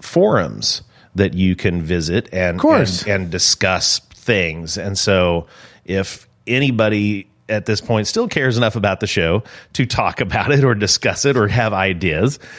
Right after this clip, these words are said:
Speaker 1: <laughs> there is a website, forums dot misfit rad dot I O, <laughs> and, uh, you can, you can discuss, uh, all your favorite shows
Speaker 2: Yes.
Speaker 1: from Steamboat Wookie to The Shakes to American Copywriter, Oh My Pod. Uh,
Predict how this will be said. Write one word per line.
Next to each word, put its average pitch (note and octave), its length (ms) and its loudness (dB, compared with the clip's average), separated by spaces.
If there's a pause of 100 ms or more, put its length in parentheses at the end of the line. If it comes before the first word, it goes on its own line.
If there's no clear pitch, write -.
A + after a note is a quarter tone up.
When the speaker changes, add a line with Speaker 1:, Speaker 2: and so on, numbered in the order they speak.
Speaker 1:
<laughs> - 640 -2
there F3+ 140 4
is F3+ 180 4
a D3+ 60 4
website, B2+ 560 0
forums B2 560 2
dot G#2+ 320 0
misfit G#2+ 460 0
rad F#2+ 340 -2
dot F2 240 0
I F#2 280 0
O, F#2 260 2 (260)
<laughs> - 240 -16 (260)
and, A2 380 2
uh, G2 540 2
you A2+ 240 -6
can, B2+ 240 -2
you C3 160 -2
can C#3+ 120 0
discuss, C#3+ 540 -2
uh, C#3+ 340 0
all A3 320 4
your D3 220 4
favorite G#2 440 0
shows D2+ 440 0
Speaker 2:
Yes. A2 140 2
Speaker 1:
from F#2+ 320 0
Steamboat F2+ 480 -2
Wookie E2 480 -4
to D2+ 220 -4
The D2 100 -4
Shakes G2+ 400 0
to D#2+ 120 -4
American D#2 360 -8
Copywriter, G#2 800 2
Oh E2+ 100 -2
My D#2 160 -6
Pod. F#2+ 520 0 (720)
Uh, D2+ 540 -2